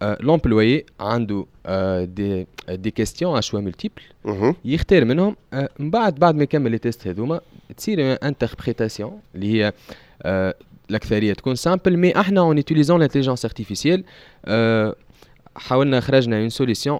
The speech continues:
Speaker 1: او بيان ان موديل، آه، باش ينجم يخرج ان رابور كومبلي.
Speaker 2: واضح.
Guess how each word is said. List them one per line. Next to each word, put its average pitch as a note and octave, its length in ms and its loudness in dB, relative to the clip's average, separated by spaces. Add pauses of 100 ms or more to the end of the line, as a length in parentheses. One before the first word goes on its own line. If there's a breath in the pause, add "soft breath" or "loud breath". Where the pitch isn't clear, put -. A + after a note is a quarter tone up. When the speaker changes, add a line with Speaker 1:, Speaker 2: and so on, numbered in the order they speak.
Speaker 1:
او G#2+ 40 -6
بيان A#2 180 -2
ان C#3+ 160 0
موديل، C3 380 2 (300 soft breath)
آه، - 140 -4
باش B2+ 200 -4
ينجم D3 420 0
يخرج C#3 520 0
ان E3 140 2
رابور C#3 340 2
كومبلي. C#3 500 -4 (340)
Speaker 2:
واضح. F2 580 -6